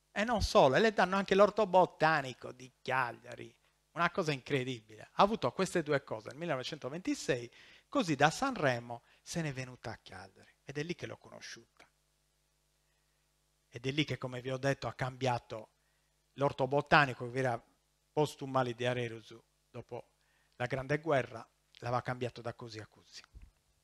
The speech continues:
Ma ritorniamo a oggi. Oggi,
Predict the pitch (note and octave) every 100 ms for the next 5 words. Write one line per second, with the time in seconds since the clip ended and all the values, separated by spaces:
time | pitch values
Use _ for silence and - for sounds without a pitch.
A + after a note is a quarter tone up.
0 | _ _ _ _ _ _ _ _ _ _
1 | _ _ _ _ - G3 G3+ A3+ B3 G#3
2 | D3 A#2+ - - - - - _ - F#3
3 | C#3 -